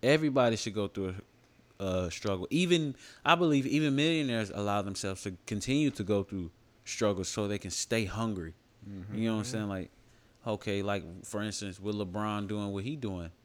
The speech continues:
Speaker 1: I, keep the hype on him. It's that pressure.
Speaker 2: Mm-hmm.
Speaker 1: Because if I don't have this pressure on me, then I'm not gonna work as hard.
Speaker 2: And you perform.
Speaker 1: I'm not gonna perform as
Speaker 3: Matter of
Speaker 1: hard.
Speaker 3: fact, I think there was a video of him working out with his daughter.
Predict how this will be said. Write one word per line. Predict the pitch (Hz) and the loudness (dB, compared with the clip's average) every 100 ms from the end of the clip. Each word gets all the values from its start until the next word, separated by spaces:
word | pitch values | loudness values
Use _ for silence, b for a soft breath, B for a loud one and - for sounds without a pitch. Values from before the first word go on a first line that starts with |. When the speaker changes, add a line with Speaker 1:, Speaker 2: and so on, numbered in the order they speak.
| _ b b b b _ _ _ _ _ - | _ b b b b _ _ _ _ _ -10
Speaker 1:
I, | 98 107 87 87 _ - - | -6 -4 -6 -10 _ -20 -6
keep | - 180 - | 0 2 2
the | |
hype | 139 165 180 | 2 2 2
on | 156 147 | 0 0
him. | 107 85 - _ | 0 -6 -14 _
It's | 113 - | -6 0
that | 117 - | 0 0
pressure. | - 151 - 85 98 | 4 4 4 -4 -8
Speaker 2:
Mm-hmm. | 98 113 110 117 - | -8 -8 -8 -10 -6
Speaker 1:
Because | 101 117 104 | -2 0 0
if | 98 - | 0 2
I | 120 | 2
don't | 117 135 120 | 2 0 2
have | 139 135 | 2 2
this | 117 | 0
pressure | - 160 - 117 | 0 0 0 -2
on | 110 | -2
me, | 104 104 | -2 -4
then | 101 101 | -2 0
I'm | 113 | 0
not | 113 101 | 0 0
gonna | 101 | -2
work | 101 127 107 | 0 0 0
as | 92 | -6
hard. | 92 85 78 | -6 -6 -8
Speaker 2:
And | 95 | -12
you | 95 | -12
perform. | 101 - 113 98 90 | -16 -10 -8 -8 -6
Speaker 1:
I'm | 98 | -2
not | 107 98 | 0 0
gonna | 92 | -4
perform | 98 - 131 135 104 | -6 -2 2 2 2
as | - | -2
Speaker 3:
Matter | 92 80 | -4 -4
of | |
Speaker 1:
hard. | 71 151 | -4 -6
Speaker 3:
fact, | 151 | -4
I | |
think | 185 | -2
there | 180 | -2
was | 156 | 0
a | 131 | -2
video | 123 160 156 156 151 | 0 2 2 4 4
of | 139 139 | 2 0
him | 151 | -2
working | 147 147 143 | 0 -2 -4
out | 135 | -4
with | 139 | -4
his | 135 127 | -4 -2
daughter. | 143 185 180 156 | 0 2 2 -2